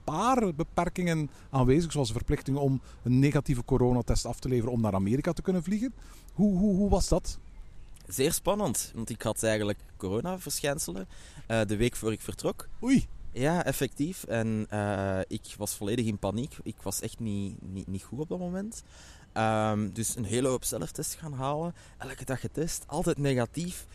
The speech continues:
Speaker 1: Is sowieso een hele goede tip, want die zelftests zijn bijna niet verkrijgbaar in de winkels in Amerika. Dus als je naar Orlando trekt of gewoon naar de Verenigde Staten tout court, eh, z-, haal in elk geval een paar zelftestjes, eh, in huis die je kunt meenemen op reis.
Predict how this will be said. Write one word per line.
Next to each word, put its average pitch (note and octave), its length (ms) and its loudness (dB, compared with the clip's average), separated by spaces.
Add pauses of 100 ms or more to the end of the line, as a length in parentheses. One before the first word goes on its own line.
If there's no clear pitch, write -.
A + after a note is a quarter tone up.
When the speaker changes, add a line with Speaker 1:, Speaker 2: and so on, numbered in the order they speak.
Speaker 1:
Is - 120 -8
sowieso D3 300 6
een B2 80 8
hele B2+ 180 6
goede A2 280 2
tip, D#3 180 2
want A2 140 0
die G#2+ 100 -2
zelftests C3+ 420 0
zijn G#2 340 0
bijna D3 360 2
niet F3+ 200 6
verkrijgbaar B2+ 520 2
in A2 60 4
de A2 60 6
winkels A2+ 320 2
in G#2 100 2
Amerika. A2 480 2 (320)
Dus A#2+ 100 -4
als B2 140 2
je C#3+ 60 2
naar B2 200 4 (100)
Orlando A#2 440 2
trekt - 360 2
of - 120 -8
gewoon A2 260 2
naar G#2 100 4
de G2 60 0
Verenigde G2+ 280 2
Staten - 280 -2
tout - 140 2
court, G3 380 4 (320)
eh, A2+ 380 2
z-, G#2 340 -6
haal A2 420 0
in A#2 60 6
elk B2 100 4
geval B2+ 160 2
een A#2 80 2
paar A2+ 200 0 (180)
zelftestjes, - 800 2
eh, G2+ 220 -2
in G#2 80 0
huis G#2 260 2
die G#2+ 80 -2
je F#2+ 60 -4
kunt G#2 140 -2
meenemen G2+ 400 4
op F#2 80 2
reis. E2+ 360 0